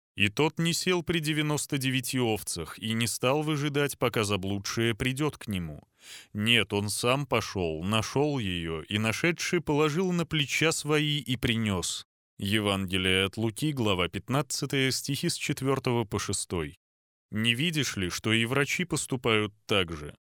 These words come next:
Они не требуют, чтобы больные, лежащие на постелях, приносимы были в их дома, но сами приходят к ним. Так поступи и ты, возлюбленный, зная, что настоящая жизнь кратка, и что если мы здесь не соберём таких приобретений,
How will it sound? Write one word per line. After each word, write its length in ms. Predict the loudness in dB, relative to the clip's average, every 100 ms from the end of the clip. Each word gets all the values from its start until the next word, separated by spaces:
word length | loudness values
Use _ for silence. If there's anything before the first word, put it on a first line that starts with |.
| _ _
Они 220 | 0 2 2
не 140 | -2
требуют, 500 | 0 0 0 0 -2
чтобы 340 | -2 0 0
больные, 560 | 2 2 2 0 2 2
лежащие 720 | 2 2 2 2 0 2 2
на 120 | 2
постелях, 680 | 0 -2 0 0 2 0 0
приносимы 640 | -2 0 0 0 -2 0
были 260 | 0 0 2
в 100 | 0
их 140 | 0
дома, 440 | 0 2 0 -2 -8 -6
но 160 | -2
сами 380 | 0 2 2 0
приходят 560 | -2 -4 0 -2 -2 -8
к 120 | -10
ним. 300 | -10 -10 -14 _ _ _ _
Так 260 | 2 2 2
поступи 580 | -2 0 -2 0 2 2
и 40 |
ты, 200 | 2 0
возлюбленный, 1000 | 2 2 0 0 0 -2 -4 -6 -8 -8
зная, 560 | -6 -2 0 0 2 0
что 200 | 0 -2
настоящая 800 | 0 0 2 2 2 0 2 2
жизнь 360 | 0 -2 -2 -2
кратка, 680 | 0 0 -2 0 0 0 -6 -18 -14 -2
и 120 | -2
что 180 | 2 2
если 340 | 2 0 0
мы 140 | 0
здесь 400 | -2 0 0 0
не 140 | 0 -2
соберём 480 | -2 0 2 0 0
таких 380 | -4 -2 -4
приобретений, 920 | 0 2 2 2 -2 -2 -2 0 -2